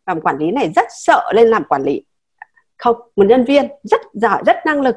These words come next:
nhưng rất sợ lên làm quản lý, và cứ ai nói đến là cho bạn lên làm quản lý thì bạn thà nghỉ việc còn hơn là phải, bạn phải nhận cái trách nhiệm đó. Nhưng không hiểu tại sao sau cái buổi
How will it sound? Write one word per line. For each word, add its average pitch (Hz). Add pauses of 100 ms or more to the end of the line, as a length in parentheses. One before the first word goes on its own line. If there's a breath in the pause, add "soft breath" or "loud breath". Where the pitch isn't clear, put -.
nhưng 262
rất 415 (100)
sợ 302
lên 208
làm 202
quản 147
lý, 156 (280 loud breath)
và 220
cứ 311
ai 302
nói 233
đến 226
là 262 (100)
cho 240
bạn -
lên 233
làm 208
quản 160
lý 165
thì 240
bạn 170
thà 214
nghỉ 165
việc 170
còn 160
hơn 202
là 165 (100)
phải, 143
bạn -
phải 240
nhận 175
cái 156
trách 269
nhiệm 262
đó. 175 (400 loud breath)
Nhưng 285
không 302
hiểu 269
tại 160
sao 226
sau 220
cái 208
buổi 220